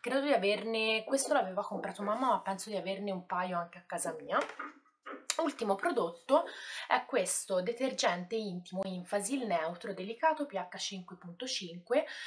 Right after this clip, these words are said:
eh, mi è piaciuto, buono, una profumazione delicata, un prodotto delicato,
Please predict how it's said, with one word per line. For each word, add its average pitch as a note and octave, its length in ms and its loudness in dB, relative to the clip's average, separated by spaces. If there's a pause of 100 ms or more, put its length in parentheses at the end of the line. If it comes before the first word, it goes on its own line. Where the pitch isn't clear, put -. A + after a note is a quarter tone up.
(200)
eh, G#3+ 260 6
mi C#4 140 2
è D#4+ 80 -2
piaciuto, F#3+ 560 -2
buono, C#4 580 8
una G#3 220 -2
profumazione G#3 560 -4
delicata, D#4+ 640 6
un G3 80 -4
prodotto G3+ 480 -6
delicato, A#3 720 2